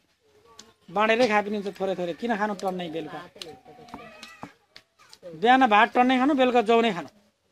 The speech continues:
त्यसो गर्नुभयो भने यी हस्पिटल धेरै रोकिँदै जान्छ। यो दिनै,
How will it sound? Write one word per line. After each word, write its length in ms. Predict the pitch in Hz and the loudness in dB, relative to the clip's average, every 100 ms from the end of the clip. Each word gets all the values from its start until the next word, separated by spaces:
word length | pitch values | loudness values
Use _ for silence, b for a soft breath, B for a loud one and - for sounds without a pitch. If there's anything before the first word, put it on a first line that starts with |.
| _ _ _ _ _ _ _ _ _ _ _ _ | _ _ _ _ _ _ _ _ _ _ _ _
त्यसो 260 | 262 254 285 | -2 2 4
गर्नुभयो 340 | 240 233 214 | 6 4 2
भने 160 | 214 262 | 0 0
यी 160 | 233 262 | -2 0
हस्पिटल 500 | 185 - 220 226 214 | 0 -2 -4 -2 0
धेरै 300 | 208 269 254 | 2 4 4
रोकिँदै 400 | 208 190 190 180 | 0 -6 -8 -8
जान्छ। 200 | 156 - - - - - - - 139 _ _ - _ _ 233 | -10 -14 -20 -20 -20 -20 -20 -20 -20 _ _ -20 _ _ -6
यो 80 | |
दिनै, 380 | 208 254 277 269 | -2 2 2 2